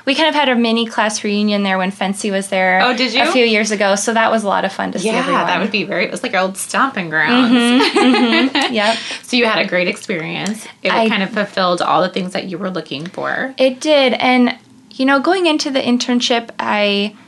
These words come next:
Speaker 1: I thought that community was kind of where I was interested, or management, but I wasn't, you know, a hundred percent. And not that I,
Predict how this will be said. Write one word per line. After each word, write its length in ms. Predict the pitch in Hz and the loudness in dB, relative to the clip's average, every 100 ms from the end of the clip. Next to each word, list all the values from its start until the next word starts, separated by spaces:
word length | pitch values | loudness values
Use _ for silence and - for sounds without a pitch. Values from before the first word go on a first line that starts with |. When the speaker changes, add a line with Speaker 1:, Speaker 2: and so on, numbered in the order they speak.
| - - - - - | -20 -20 -20 -20 -6
Speaker 1:
I 220 | 233 277 277 | 0 2 2
thought 360 | - 320 359 | 2 2 2
that 340 | 370 339 - - | 2 0 -2 -6
community 420 | 311 277 269 277 | -2 0 0 0
was 140 | 254 | -2
kind 240 | 254 247 240 | -2 -2 0
of 80 | 233 | 0
where 120 | 226 | 0
I 60 | |
was 140 | 220 220 | 0 -2
interested, 460 | 226 240 - 233 | -4 -4 -2 -2
or 80 | 202 | -2
management, 560 | 196 190 196 - 214 - | -2 -2 -2 -2 -2 -2
but 100 | 202 | -2
I 80 | 190 | 0
wasn't, 600 | 190 190 196 190 - - - - - | 0 -2 -2 -4 -6 -14 -20 -20 -6
you 80 | 226 | 0
know, 80 | 208 | 2
a 40 | |
hundred 200 | 196 208 | 2 0
percent. 580 | 202 - 196 190 226 - - - | -2 -6 -2 0 0 -4 -16 -4
And 260 | 233 220 220 | 0 2 2
not 220 | 240 262 | 2 0
that 100 | 277 | 0
I, 220 | 240 220 | 0 0